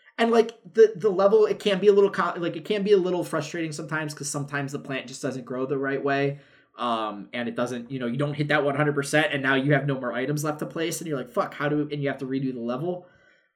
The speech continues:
Um, but yeah, it's, it's zen. It, it's, it's really zen, and it, it really, it really helped me out this week.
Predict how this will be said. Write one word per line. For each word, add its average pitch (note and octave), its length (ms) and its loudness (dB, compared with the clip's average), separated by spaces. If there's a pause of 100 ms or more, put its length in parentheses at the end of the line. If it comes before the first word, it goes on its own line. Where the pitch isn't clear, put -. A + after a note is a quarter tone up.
(160)
Um, B2+ 480 -2 (720)
but D3+ 80 4
yeah, D3 340 2
it's, - 880 -14 (880)
it's C3+ 180 -6
zen. B2 400 -2 (1040)
It, B2 180 -12
it's, - 520 -16
it's A#2+ 220 -16
really C3+ 320 -2
zen, A2+ 380 -8 (380)
and A2 100 -18
it, A2 280 -14
it A2 40 -10
really, A#2 520 -6 (440)
it D3 60 -6
really D#3 240 4
helped C#3 260 4
me A#2 80 -8
out G#2+ 180 -10
this - 220 -12
week. D2+ 300 -16